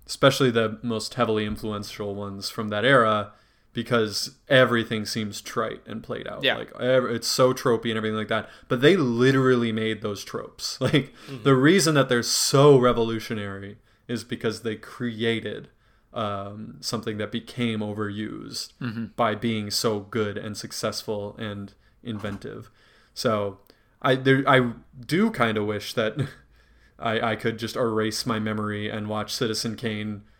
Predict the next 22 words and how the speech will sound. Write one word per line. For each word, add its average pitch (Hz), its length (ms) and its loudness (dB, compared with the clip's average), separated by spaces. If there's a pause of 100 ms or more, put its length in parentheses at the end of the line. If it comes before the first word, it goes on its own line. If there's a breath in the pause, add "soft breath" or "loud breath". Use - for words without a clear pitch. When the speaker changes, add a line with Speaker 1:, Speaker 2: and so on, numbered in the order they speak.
(100)
Speaker 1:
for 120 140 -2
the 107 80 -2
first, 110 280 -4
like, 120 220 -2
my 120 100 -2
memory 113 280 -2
of 107 80 -2
all 110 140 0
movies, 107 380 -6
watch 120 220 -2
Citizen 117 260 -6
Kane, 107 220 -6
and 120 80 -2
then 139 100 2
bring 120 180 2
the 107 140 -6 (100)
memories 101 400 -8
back, - 300 -12
but 113 140 -12
then 110 160 -12
be, - 120 -14
like, 101 200 -12